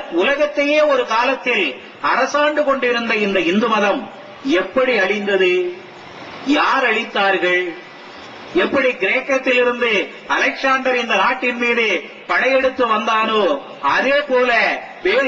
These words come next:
ஏதோ ஒரு பெரிய அந்நிய சக்தி உள்ளுக்குள்ளே புகுந்து உலகம் முழுக்க இருந்த இந்து மதத்தை அழித்து ஒழித்து விட்டதா? அல்லது இயற்கையாகவே இப்போது சுனாமி வந்ததே,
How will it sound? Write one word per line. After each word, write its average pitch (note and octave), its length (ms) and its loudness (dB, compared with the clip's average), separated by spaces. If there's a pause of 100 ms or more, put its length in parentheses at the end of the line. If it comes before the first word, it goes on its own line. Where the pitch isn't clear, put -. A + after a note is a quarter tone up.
ஏதோ G#3 240 2 (100)
ஒரு C4 160 4
பெரிய C4 420 0
அந்நிய B3 420 0
சக்தி A#3 400 -2 (460)
உள்ளுக்குள்ளே B3+ 560 0
புகுந்து B3 480 0 (440)
உலகம் C4 400 2
முழுக்க C4+ 360 2
இருந்த A#3 320 0 (520)
இந்து C4+ 280 2
மதத்தை A#3+ 400 0
அழித்து C4 460 0
ஒழித்து A#3 380 0
விட்டதா? F#3 460 0 (2000)
அல்லது C4+ 440 2 (460)
இயற்கையாகவே B3+ 920 2 (340)
இப்போது B3+ 360 0
சுனாமி C4 460 2
வந்ததே, A#3 460 0